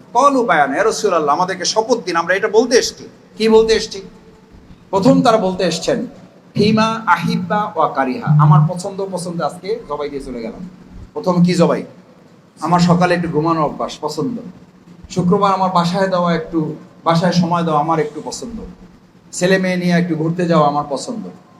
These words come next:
বাজার করা আমার শুক্রবার, জুমাবার আমার একটু পছন্দ। আমি একটু গ্রামের বাড়িতে যাওয়া আমার পছন্দ। ব্যবসার হিসাব নিকাশ বাসায় বসে একটু করা আমার পছন্দ। কলু বায়ানা, যারা আল্লাহ রাসূল সাল্লাল্লাহু আলাইহি ওয়াসাল্লামের কাছে এই বায়াত রেনু করেছেন, শপথ নিয়েছেন,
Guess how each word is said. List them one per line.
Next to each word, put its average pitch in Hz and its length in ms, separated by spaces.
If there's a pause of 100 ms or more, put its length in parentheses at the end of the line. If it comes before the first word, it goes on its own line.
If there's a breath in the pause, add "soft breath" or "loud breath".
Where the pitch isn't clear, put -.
(260)
বাজার 180 300
করা 185 180
আমার 170 280
শুক্রবার, 160 520
জুমাবার 165 360
আমার 156 180
একটু 147 240
পছন্দ। 123 380 (760)
আমি 175 180
একটু 180 160
গ্রামের 180 280
বাড়িতে 170 340
যাওয়া 156 240
আমার 143 160
পছন্দ। 135 300 (540)
ব্যবসার 185 320
হিসাব 175 440
নিকাশ 175 220
বাসায় 170 320
বসে 165 220
একটু 156 200
করা 156 140
আমার 143 220
পছন্দ। 127 400 (760)
কলু 285 320
বায়ানা, 226 520
যারা 185 160
আল্লাহ 208 260
রাসূল 262 220
সাল্লাল্লাহু 240 360
আলাইহি 208 100
ওয়াসাল্লামের 202 100
কাছে 190 260
এই 190 280
বায়াত 190 520
রেনু 214 240
করেছেন, 247 400
শপথ 226 460
নিয়েছেন, 269 440